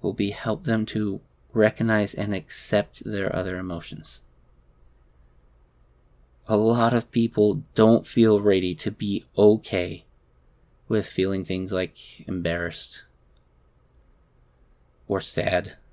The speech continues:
They just can't deal with it. It's too much. They wanna get away from it. So for yourself,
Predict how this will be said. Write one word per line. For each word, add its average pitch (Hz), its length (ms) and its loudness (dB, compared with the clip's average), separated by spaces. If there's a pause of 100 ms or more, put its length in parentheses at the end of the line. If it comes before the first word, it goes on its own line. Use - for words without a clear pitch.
(640)
They 143 100 -16
just 127 200 -4
can't 117 260 0
deal 95 160 -4
with 95 140 -8
it. 95 60 -2
It's - 160 -8
too - 180 -2
much. 85 380 -8 (240)
They 113 80 -4
wanna 113 320 2
get 98 160 -4
away 92 160 -8
from 90 160 -8
it. 92 140 -10 (2000)
So 117 220 0
for 123 120 0
yourself, 123 720 6